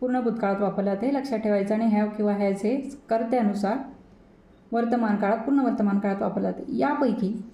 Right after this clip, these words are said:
जर कोणतंही सहाय्य क्रियापद असेल तर त्यानंतर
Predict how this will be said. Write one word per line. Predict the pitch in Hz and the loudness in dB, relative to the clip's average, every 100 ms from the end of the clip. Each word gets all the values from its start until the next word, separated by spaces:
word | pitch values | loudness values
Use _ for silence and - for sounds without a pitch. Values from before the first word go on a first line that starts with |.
| - 214 | -6 -2
जर | 240 247 | 0 0
कोणतंही | 262 269 262 285 302 | 2 6 6 6 2
सहाय्य | 294 262 233 233 | 2 0 2 2
क्रियापद | 240 220 214 208 208 - | 2 0 0 -2 -4 -6
असेल | 247 - 190 196 - - - - - - - | -4 -2 -2 -4 -12 -20 -20 -20 -20 -20 -4
तर | 226 233 | -2 -2
त्यानंतर | 226 277 302 294 262 226 208 190 | 0 2 4 4 4 2 0 0